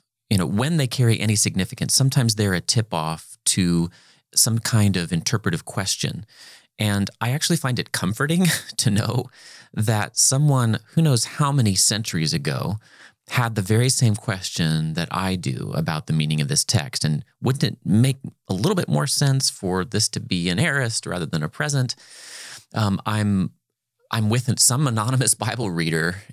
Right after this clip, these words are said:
in puzzling, in some cases, over what God means. And again, I find that comforting. And I think something else you said is really relevant to our whole series on biblical literacy, and that is you can define biblical literacy differently depending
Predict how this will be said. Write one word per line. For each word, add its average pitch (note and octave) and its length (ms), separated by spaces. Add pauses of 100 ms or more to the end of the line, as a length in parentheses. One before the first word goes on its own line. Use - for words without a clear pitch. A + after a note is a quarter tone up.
in F#2 400
puzzling, G#2 800 (160)
in F2 220
some D#2 240
cases, D#2+ 600
over E2 460
what E2 320 (160)
God D#2+ 300
means. B2+ 540 (520)
And F#2+ 360
again, G2+ 240
I E2+ 100
find F2+ 380
that D2+ 260 (240)
comforting. - 460
And G#2 100
I D3+ 120 (140)
think F#3 160
something E3 300
else A#2+ 180
you F#2 60
said F#2+ 220
is G2+ 140
really A2+ 240
relevant F#2 580
to F#2 260
our D#2+ 120
whole F2 380
series F2 500
on D#2 140
biblical D#2 540
literacy, E2+ 540
and D#2+ 140
that F2+ 140
is E2 260 (680)
you B2 120
can C3+ 120
define B2+ 480
biblical G2 360
literacy F2+ 400
differently E2 920
depending G#2 640